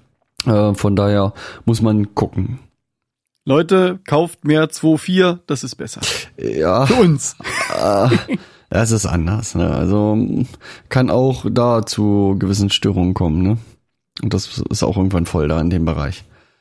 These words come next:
Speaker 1: Weil ja auch jedes Bluetooth, jedes W lan-Gerät da auch in diesem Bereich irgendwo mitfunkt, ne?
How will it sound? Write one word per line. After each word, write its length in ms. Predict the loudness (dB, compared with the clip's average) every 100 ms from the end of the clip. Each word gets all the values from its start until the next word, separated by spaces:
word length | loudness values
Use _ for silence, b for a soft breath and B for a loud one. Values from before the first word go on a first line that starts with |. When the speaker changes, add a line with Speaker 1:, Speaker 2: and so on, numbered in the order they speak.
| _ _ _ _ _ _ _ _ _ _ _ _ -2
Speaker 1:
Weil 180 | 0 2
ja 100 | 2
auch 100 | 2
jedes 300 | 2 2 2
Bluetooth, 400 | 0 2 2 2
jedes 240 | 2 2 2
W 80 | 2
lan-Gerät 500 | 2 2 2 2 2
da 180 | 2 2
auch 100 | 2
in 60 |
diesem 220 | 2 2 2
Bereich 280 | 2 2
irgendwo 200 | 0 2
mitfunkt, 400 | 0 0 -2 -4
ne? 160 | -2